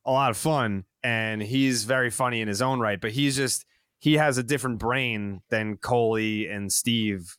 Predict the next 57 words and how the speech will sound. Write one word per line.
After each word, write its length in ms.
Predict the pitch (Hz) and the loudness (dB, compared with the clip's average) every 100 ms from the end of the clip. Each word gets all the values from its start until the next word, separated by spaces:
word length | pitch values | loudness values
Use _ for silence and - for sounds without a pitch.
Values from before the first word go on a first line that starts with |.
| _ | _
and, 140 | 127 120 | -2 0
like, 220 | 123 117 | 0 0
the 100 | 127 | 0
sense 280 | - 160 143 | 2 2 0
of 100 | 131 | -2
humor 400 | 151 156 139 120 | 0 2 2 2
is 160 | 113 | 0
different. 440 | 98 135 - 98 - _ _ - - - | -2 -2 -2 -4 -8 _ _ -20 -20 -8
So, 560 | - 135 123 117 110 - _ _ _ _ _ _ | 2 4 4 2 0 -6 _ _ _ _ _ _
like, 140 | 127 123 | 2 2
I, 180 | 131 - | 2 0
I 140 | 131 | -2
get 240 | 131 127 143 | 0 2 2
it 60 | |
when 100 | 131 | 2
people 220 | 120 135 123 | 0 0 0
are 60 | |
like, 140 | 120 117 | 0 2
"Oh, 240 | 131 127 | 0 0
like, 220 | 120 113 | 0 0
you 60 | 120 | 0
know, 220 | 113 110 | 0 0
you're 280 | 113 113 123 | -2 0 -2
different 420 | 113 127 120 113 | 0 -2 -2 -4
now 400 | 117 123 123 120 | -2 -2 0 0
on 200 | 113 110 | 2 2
this 240 | 113 123 - | 2 2 0
compared 320 | 117 123 120 | -2 -2 -2
to 40 | 110 | 0
that." 180 | 123 | 0
It's 100 | 113 | 0
like, 120 | 127 120 | -2 0
well, 260 | 156 143 _ _ - | 0 0 _ _ -4
like, 200 | 123 127 - | -2 -2 0
I 160 | 143 | 2
have 200 | 165 170 - | 2 0 -2
to 100 | 135 | -6
cater 400 | - 143 139 131 | -4 -2 0 -2
to 140 | - | -2
my 180 | 120 107 | 0 0
dancing 380 | 98 113 120 104 | -2 -4 -4 -6
partner, 420 | 90 73 69 58 _ - | -6 -8 -12 -20 _ -4
you 120 | 110 | 0
know? 240 | 107 113 | 4 4
Like, 240 | 117 110 - - | 2 0 -4 -8
if 140 | - 135 | -2 2
they 100 | 156 | 4
don't 160 | 170 | 4
know 160 | 147 165 | 2 2
that 220 | 151 131 | 0 0
dance 260 | 135 170 147 | 0 -2 0
move, 240 | 123 113 | 0 0
then 140 | 113 120 | 0 -2
I 100 | 135 | -2
can't, 400 | 151 135 123 120 120 | -2 -2 -2 -4 -6
I 80 | |
can't 380 | 123 143 127 113 | -2 -2 -2 -4